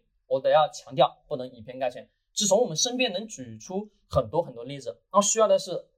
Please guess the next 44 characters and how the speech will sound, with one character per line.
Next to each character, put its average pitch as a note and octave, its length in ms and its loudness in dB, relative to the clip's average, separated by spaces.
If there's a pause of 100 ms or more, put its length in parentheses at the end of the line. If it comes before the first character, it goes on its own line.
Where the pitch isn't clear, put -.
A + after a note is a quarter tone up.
(200)
我 A2+ 80 -14
们 C4 100 0
大 G#3+ 80 12
家 F3+ 160 6
自 - 140 -12
己 C3+ 80 -8
去 C3 260 -16 (240)
思 - 220 -8
考， - 320 -16
好 B2 100 2
吧？ C3 220 -2 (180)
不 B3+ 80 -4
需 - 160 6
要 A3 160 8
我 D#3 100 2
每 D3 220 -6
一 D3 60 -10
次 E3 240 -8
都 F3 160 -8
告 G3+ 120 0
诉 F#3 60 2
大 F3 100 -2
家 F#3 100 -4
答 G#2+ 180 -2
案， - 200 -6 (220)
告 A#3+ 120 6
诉 A#3 40 2
大 B3 80 6
家 B3+ 100 2
答 D#3+ 180 -8
案 F3+ 180 -2
没 D3+ 100 -6
有 C3+ 220 -8 (420)
多 C3 100 -6
大 D#3+ 120 8
的 D3 100 4
用 D#3+ 180 -8
处， C#3+ 240 -14 (180)
你 C#3+ 120 -4
不 C3 140 -6
会 E3+ 100 6
去 E3 80 -10
思 D#3+ 180 -12
考。 - 300 -6